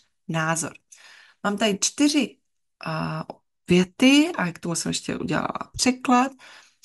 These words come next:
a je jenom na vás, zda s tím souhlasíte nebo nesouhlasíte a já budu moc ráda, když napíšete do komentářů, samozřejmě ve španělštině, který z těchto výrazů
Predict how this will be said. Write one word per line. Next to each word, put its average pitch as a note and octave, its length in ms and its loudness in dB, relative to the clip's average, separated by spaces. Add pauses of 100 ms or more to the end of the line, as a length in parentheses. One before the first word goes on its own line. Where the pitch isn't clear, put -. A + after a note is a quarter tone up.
a D#3 260 0
je A3+ 420 2 (160)
jenom A#3 380 2
na E3 160 2
vás, D#3 640 0
zda F3 240 -2
s - 120 -2
tím - 180 -14
souhlasíte A#3+ 840 2
nebo D#3+ 400 -2
nesouhlasíte G3+ 1000 2 (340)
a - 100 -2
já E3 160 2
budu E3 240 0
moc F#3 260 -4
ráda, G3 160 2
když F#3 180 -2
napíšete F3+ 480 -6
do F3 140 0
komentářů, F#3 880 0
samozřejmě - 460 -4
ve G#3+ 100 2
španělštině, F#3+ 800 0 (600)
který A#3+ 420 0
z - 120 -2
těchto F3+ 400 -4
výrazů D#3+ 600 -2